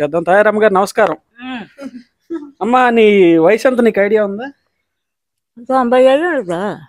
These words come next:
Speaker 1: తొంభై ఐదు దాటుతుంది.
Speaker 2: ఉమ్.
Speaker 1: ఎప్పుడు పుట్టేవా సంవత్సరం ఏమైనా గుర్తుందా?
Speaker 2: మా వాళ్ళు అన్ని క్యాలెండర్ సర్ది చేసిండ్రు.
Speaker 1: ఉమ్.
Speaker 2: అవి ఎక్కడ అయిపోయినావు?
Speaker 1: ఉమ్. మామూలుగా ఈ తరంలో అయితే చాలా మంది, ఆ, వేగంగా ఇదవుతుంటారు. వాళ్ళ తర్వాత తరం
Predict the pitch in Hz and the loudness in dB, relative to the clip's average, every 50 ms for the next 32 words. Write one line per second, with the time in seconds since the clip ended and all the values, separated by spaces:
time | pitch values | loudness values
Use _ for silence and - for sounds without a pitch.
0 | _ 170 165 165 165 160 165 160 160 160 156 170 - - _ _ - 185 180 185 | _ -16 -14 -12 -10 -10 -10 -10 -10 -10 -10 -10 -12 -14 _ _ -20 -14 -12 -10
1 | 180 170 160 151 151 156 170 170 _ - 220 214 196 - 202 180 - 202 190 180 | -10 -10 -10 -12 -12 -12 -12 -10 _ -4 -2 -2 -2 -2 -4 -6 -2 0 0 0
2 | 170 - 165 160 165 - 170 170 165 165 160 151 151 151 - - 156 151 160 180 | 0 0 -2 -4 -4 -4 -4 -4 -4 -4 -4 -6 -8 -12 -12 -14 -18 -18 -18 -18
3 | - - - - 208 220 220 220 226 240 247 240 233 233 233 262 277 262 240 208 | -20 -20 -12 -6 -2 0 0 2 2 4 4 6 6 6 6 6 6 6 4 4
4 | 185 196 214 226 233 226 202 180 156 143 139 139 139 _ _ _ _ _ _ _ | 4 2 0 -2 -2 -4 -4 -4 -6 -8 -10 -16 -20 _ _ _ _ _ _ _
5 | _ _ _ _ _ _ _ 240 233 240 240 240 233 220 196 175 208 220 202 - | _ _ _ _ _ _ _ -2 0 0 2 2 0 -2 -2 -2 -2 -2 -2 0
6 | 233 190 180 156 151 165 143 - - 156 139 143 143 151 175 196 226 269 247 185 | -2 -2 -2 -2 -4 -6 -6 -6 -10 -12 -12 -12 -12 -12 -12 -12 -12 -12 -12 -14
7 | 170 165 151 151 _ _ _ _ _ _ _ _ _ - 196 214 214 214 240 233 | -14 -16 -16 -20 _ _ _ _ _ _ _ _ _ -6 -4 -2 0 0 2 2
8 | 226 226 220 247 233 247 247 240 - 247 226 208 196 180 165 165 - - _ _ | 2 0 0 0 0 0 0 0 0 0 -2 0 -2 -4 -4 -6 -8 -10 _ _
9 | - 156 151 147 143 143 _ _ - 151 170 170 165 190 233 247 262 262 254 226 | -20 -18 -18 -18 -20 -20 _ _ -18 -14 -12 -8 -8 -6 -4 -2 -2 -2 -2 -2
10 | 220 220 196 - 196 180 180 208 220 233 220 214 202 185 160 - 156 156 151 156 | -4 -4 -4 -2 -2 0 0 0 2 4 4 4 4 2 0 2 2 2 2 2
11 | 240 - _ _ _ _ _ _ _ _ _ - 165 170 175 185 196 202 202 202 | 0 -6 _ _ _ _ _ _ _ _ _ -2 0 0 0 0 0 0 0 2
12 | 202 190 202 196 180 175 - - 165 160 151 147 147 143 143 143 147 156 165 170 | 2 4 4 4 4 2 0 -2 -2 0 0 0 0 0 -2 -2 0 -2 0 0
13 | 190 190 180 180 180 190 190 190 - 190 180 170 190 185 190 170 160 - 165 170 | 0 0 2 2 4 4 4 4 2 0 0 0 0 0 0 0 0 -2 -2 -2
14 | 185 202 214 208 - 208 208 208 | 0 0 0 0 0 0 0 -2